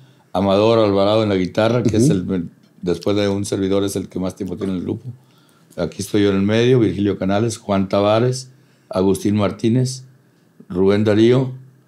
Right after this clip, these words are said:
Speaker 1: y, y Dani, y Dani. Es que, no, no estamos los que estamos actualmente.
Speaker 2: Actualmente.
Speaker 1: Daniel es el tecladista, el más joven del grupo.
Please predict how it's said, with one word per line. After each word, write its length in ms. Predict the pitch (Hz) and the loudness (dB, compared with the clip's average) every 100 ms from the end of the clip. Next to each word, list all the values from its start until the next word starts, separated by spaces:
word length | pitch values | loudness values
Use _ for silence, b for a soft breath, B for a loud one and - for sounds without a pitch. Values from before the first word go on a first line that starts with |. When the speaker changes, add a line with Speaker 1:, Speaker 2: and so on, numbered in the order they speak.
| _ _ _ _ | _ _ _ _
Speaker 1:
y, 1080 | 101 101 98 98 98 95 95 92 90 87 - | -2 2 2 2 2 2 2 0 0 -2 -2
y 140 | - 90 | -2 0
Dani, 280 | 95 101 87 | 2 2 0
y 200 | 82 90 | 0 2
Dani. 240 | 90 92 87 | 2 0 -2
Es 80 | 90 | -6
que, 80 | - | -8
no, 220 | 92 95 | -4 -2
no 80 | 101 | -2
estamos 340 | 98 104 117 131 | -2 0 0 0
los 140 | 104 | -2
que 60 | 117 | -2
estamos 240 | 117 135 | -2 0
actualmente. 400 | 113 - 139 123 | -2 0 2 2
Speaker 2:
Actualmente. 560 | - 135 131 113 104 - | 2 4 4 4 0 0
Speaker 1:
Daniel 340 | 92 104 117 | 0 2 2
es 180 | 123 - | 2 -2
el 80 | 101 | -4
tecladista, 420 | 104 101 101 107 | -2 0 -2 0
el 60 | 101 | -2
más 180 | 101 - | -2 -2
joven 220 | 104 101 | -2 0
del 120 | 90 | 0
grupo. 420 | 95 127 127 107 | 2 0 0 -6